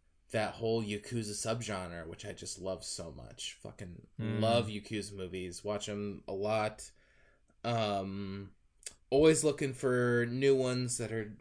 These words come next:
Speaker 1: you know, popping up, new transfers, new releases. But overall, Tokyo Drifter, I love Shinjin Suzuki. Um, definitely one of my, one of my favorite boys, um,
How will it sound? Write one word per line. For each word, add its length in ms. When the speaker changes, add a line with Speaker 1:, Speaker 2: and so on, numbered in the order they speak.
Speaker 1:
you 120
know, 140
popping 440
up, 220
new 120
transfers, 800
new 340
releases. 580
But 320
overall, 600
Tokyo 420
Drifter, 720
I 60
love 200
Shinjin 400
Suzuki. 720
Um, 380
definitely 320
one 140
of 60
my, 520
one 180
of 60
my 160
favorite 480
boys, 680
um, 580